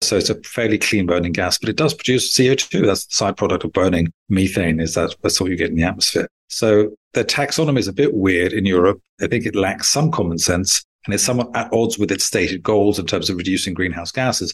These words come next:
but they've had to confront reality and say, "This is the way it's going to be."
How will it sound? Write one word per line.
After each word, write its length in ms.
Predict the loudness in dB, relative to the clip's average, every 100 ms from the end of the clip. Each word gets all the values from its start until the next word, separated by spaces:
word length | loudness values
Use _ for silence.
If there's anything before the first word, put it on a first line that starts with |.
| -6
but 300 | -2 -2 -2 -4
they've 160 | -2
had 180 | -2 0
to 280 | 4 2 2 _
confront 340 | -4 0 -2 0
reality 460 | 0 2 2 0
and 100 | 0
say, 120 | 0
"This 160 | 0 0
is 60 | 0
the 100 | 0
way 100 | 0
it's 140 | 0
going 160 | -2 -4
to 100 | -2
be." 220 | -4